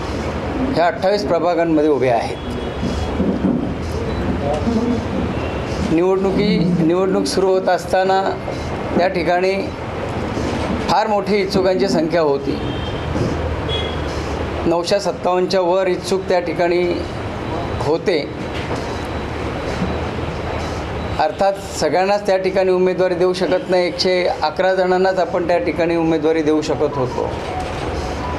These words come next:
अशामध्ये कार्यकर्ता हा सर्वश्रेष्ठ असतो, कार्यकर्त्यांना केंद्रबिंदू मानून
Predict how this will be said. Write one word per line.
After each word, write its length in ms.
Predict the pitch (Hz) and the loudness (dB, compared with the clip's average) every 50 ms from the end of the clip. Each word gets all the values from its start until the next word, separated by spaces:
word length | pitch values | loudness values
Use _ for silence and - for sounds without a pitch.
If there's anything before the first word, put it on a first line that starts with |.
| - - - - - - - - - - - - - - - | -4 -4 -4 -4 -4 -6 -6 -4 -4 -4 -4 -4 -4 -2 -2
अशामध्ये 760 | - - - 202 202 196 190 185 190 196 196 196 202 196 196 - - - - - - - - - - - - - - - - | 0 0 2 2 2 2 2 2 2 2 2 2 2 2 0 -2 -4 -6 -6 -6 -6 -6 -6 -6 -6 -6 -6 -6 -4 0 0
कार्यकर्ता 560 | 160 165 170 185 185 185 185 - 185 - 190 | 2 2 2 2 0 0 -2 -2 0 0 2
हा 480 | 180 180 180 190 190 185 185 - - | 2 4 4 4 4 2 0 -2 -4
सर्वश्रेष्ठ 720 | - - - 165 165 180 185 175 - - 190 196 196 190 202 | -4 -2 0 0 2 2 0 0 0 0 0 0 0 2 2
असतो, 500 | 180 165 - - - - 143 135 135 131 - - - - - - - - - - - - - - - | 2 2 0 -2 -2 0 0 0 0 -2 -4 -6 -6 -8 -6 -6 -6 -6 -6 -6 -6 -6 -4 -2 0
कार्यकर्त्यांना 760 | - 151 160 180 180 180 190 160 160 - - 185 180 190 196 208 | 2 2 2 2 0 0 -2 -2 0 0 2 2 4 4 2 2
केंद्रबिंदू 680 | 202 202 196 175 175 175 170 185 170 175 185 175 180 175 | 2 0 0 0 2 2 2 2 2 2 2 2 2 2
मानून 480 | 175 165 165 170 190 208 208 214 208 | 2 2 2 2 2 2 2 0 0